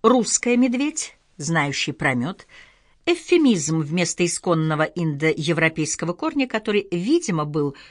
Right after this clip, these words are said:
табуирован у славян. Конец примечания. Высокомерный, неприступный,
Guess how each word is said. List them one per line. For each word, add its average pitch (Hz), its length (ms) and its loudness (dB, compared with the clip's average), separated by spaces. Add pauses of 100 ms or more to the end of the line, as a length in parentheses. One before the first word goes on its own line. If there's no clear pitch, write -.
(160)
табуирован 240 680 2
у 202 80 -6
славян. 120 520 -4 (1700)
Конец 165 360 -2
примечания. 123 680 -6 (1160)
Высокомерный, 165 760 2
неприступный, 147 920 -4